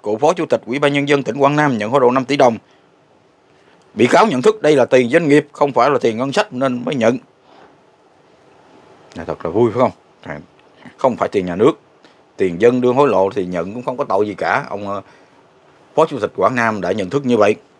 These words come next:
Hay là ông Chử Xuân Dũng, cựu phó chủ tịch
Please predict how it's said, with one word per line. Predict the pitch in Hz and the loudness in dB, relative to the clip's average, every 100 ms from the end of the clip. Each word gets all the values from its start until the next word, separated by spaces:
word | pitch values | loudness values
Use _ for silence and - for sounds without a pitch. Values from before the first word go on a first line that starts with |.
| _ _ _ _ _ _ _ _ _ _ _ _ _ - - - - | _ _ _ _ _ _ _ _ _ _ _ _ _ -20 -20 -20 -8
Hay | - 151 | 0 4
là | 127 | 4
ông | 131 | 2
Chử | - 151 | 0 0
Xuân | 185 131 | 0 4
Dũng, | 127 220 247 _ _ | 4 4 -4 _ _
cựu | - 110 | -2 -2
phó | 120 190 | 0 -2
chủ | 190 156 | -2 2
tịch | 113 | 0